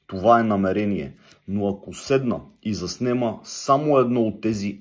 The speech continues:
двайсет идеи за видеа, това вече е действие. Ако седна и прочета някоя книга за здравословно хранене, това е намерение.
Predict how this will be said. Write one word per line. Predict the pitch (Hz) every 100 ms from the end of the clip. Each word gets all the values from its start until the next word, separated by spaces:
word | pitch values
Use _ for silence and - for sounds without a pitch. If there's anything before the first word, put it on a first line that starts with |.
| -
двайсет | 82 85 107 113 107 92 85 104
идеи | 95 98 104
за | 85 90
видеа, | 73 87 92 104 95 - _ _ _ _
това | 98 87 113
вече | 104 98 - 85 -
е | 87 80
действие. | 76 98 95 - 76 67 - _ _ _ _
Ако | 110 107 - 98
седна | - 147 147 120 - - - - _
и | 104 98
прочета | 104 98 - 139
някоя | 127 127 - 127 110
книга | - 117 123 120
за | 104
здравословно | 95 95 87 87 - 123 117 101
хранене, | - 117 127 104 92 107 - - _ _ -
това | 104 87 127 131 -
е | 110
намерение. | 104 98 92 92 110 101 76